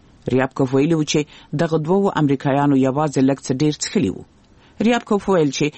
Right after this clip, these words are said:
د امریکې جاسوسي ادارې هڅه کوي روسي ډیپلوماتان د ځان لپاره استخدام کړي او یا یې جاسوسان کړي. په دې باب مسکو هم له کلونو راهیسې شکایت کوي چې روسي اتباع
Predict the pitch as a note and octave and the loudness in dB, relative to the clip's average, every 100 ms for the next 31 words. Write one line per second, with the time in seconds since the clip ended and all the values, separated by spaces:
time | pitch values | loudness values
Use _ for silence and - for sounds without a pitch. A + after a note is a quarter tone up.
0 | - - D#3 - G3 F#3+ - B3 F#3+ E3 | -14 -6 -4 0 2 2 0 0 0 -2
1 | D#3+ D#3 F#3+ C#3+ C3+ C3+ B2+ C#3 F3+ F3 | -2 -4 -2 0 0 0 0 -2 -2 0
2 | E3 E3+ - - C3+ D3 - G#3+ F#3 E3 | 0 -2 -8 -6 -2 0 0 -2 0 0
3 | C3 - C#3 C#3+ B2+ G#2+ A#2+ A2 - A#2+ | 0 0 0 2 0 0 0 -2 -2 -4
4 | A#2+ - - B2 B2+ F3+ F#3 G#3 - - | -4 -6 -8 -4 -2 -2 0 -4 -4 -6
5 | F3 E3 F3+ G3 G#3+ F3+ F#3 F3+ G3 - | -2 0 0 0 -2 -2 -2 0 -2 0
6 | G2 F#2 F2 - _ _ _ _ - A#2+ | -2 -4 -8 -10 _ _ _ _ -4 0
7 | C3 C#3+ D3 C3+ B2+ - D3 E3 F#3 - | 0 -2 -2 -2 -2 -4 -2 0 0 -2
8 | - - B2+ C3 - E3 G#3+ G#3 B2+ B2 | -12 -2 0 0 -2 0 2 2 2 0
9 | - C#3 - - G2+ C3 G3 F3+ - F3+ | -2 -4 -4 -4 -4 -2 -2 0 0 -2
10 | - - - D#3 - A#3+ C3+ B2 | -4 -10 -2 0 2 0 0 -2